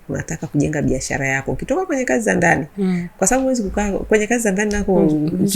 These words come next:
Speaker 1: huwezi kukaa sana ukafanya maajabu.
Speaker 2: Mm.
Speaker 1: Eh, kazi ya ndani inatakiwa iwe ni startup, ni
Speaker 2: Mm.
Speaker 1: sehemu ya kuanzia,
Speaker 2: Eh.
Speaker 1: upate mtaji. Sasa ukishapata mtaji,
Speaker 2: Mm.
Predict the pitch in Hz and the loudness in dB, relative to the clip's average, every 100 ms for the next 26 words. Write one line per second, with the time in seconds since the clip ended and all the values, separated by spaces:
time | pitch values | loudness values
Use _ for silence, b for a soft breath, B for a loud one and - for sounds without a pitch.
0 | 185 - 165 190 190 160 175 170 175 156 | 0 0 0 2 2 0 0 0 0 0
1 | 143 - 156 139 131 135 135 147 - _ | -2 0 0 2 2 2 2 -2 -10 _
2 | 180 175 165 160 - - 151 135 156 214 | 2 4 2 -2 -6 0 2 2 2 2
3 | 233 220 208 208 151 151 190 180 175 143 | 4 4 4 2 0 0 2 4 4 2
4 | - - 143 - - - - 175 170 156 | 0 0 0 2 -4 -6 2 4 4 4
5 | 156 151 - 135 139 147 202 226 220 - | 2 0 0 -2 -2 0 2 2 -2 -4
6 | 175 170 165 156 151 147 135 147 135 123 | -2 2 4 2 2 0 0 2 2 2
7 | - B B B B - 151 - 196 190 | -2 B B B B -6 -4 -6 -6 -6
8 | - 147 139 - 240 262 247 147 - 175 | -6 -6 -4 0 2 4 2 0 -2 -6
9 | 165 | -6